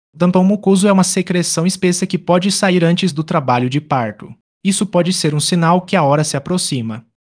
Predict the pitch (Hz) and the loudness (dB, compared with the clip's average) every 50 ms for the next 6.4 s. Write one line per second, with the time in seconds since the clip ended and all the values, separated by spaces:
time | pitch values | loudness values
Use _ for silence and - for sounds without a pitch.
0 | _ _ - 196 185 208 196 185 175 185 185 - 226 214 220 180 185 185 180 175 | _ _ -2 0 2 2 2 2 2 2 0 -2 -2 0 0 2 4 4 2 2
1 | - 175 165 156 160 - 196 180 - 151 139 - 170 165 - 160 139 - - 151 | 2 0 -2 -2 -2 0 0 0 0 0 -2 -2 -2 -2 -2 -2 -2 -2 -2 -4
2 | 143 147 160 170 - - - _ _ _ _ _ _ _ - - 196 180 - - | -2 -2 -4 -4 -6 -8 -10 _ _ _ _ _ _ _ -8 -4 -4 -4 -2 -2
3 | - 185 185 185 196 180 - - 151 151 151 - 156 143 120 151 147 160 160 156 | -2 -2 -2 0 -2 -2 -2 -2 -2 -2 -2 -2 -2 -2 -2 -2 -2 0 0 2
4 | 147 147 151 151 - - - 196 180 175 165 156 143 135 135 139 139 147 156 156 | 2 0 0 -2 -6 -6 -6 -4 -2 -2 0 0 0 2 2 0 0 -2 -4 -6
5 | - - - 175 160 156 165 165 185 175 190 202 196 180 165 151 139 139 - - | -8 -10 -6 -2 0 2 2 2 0 -2 0 0 0 2 2 0 0 -2 -6 -8
6 | 156 156 - 151 127 113 - - | -8 -6 -4 -4 -4 -4 -6 -10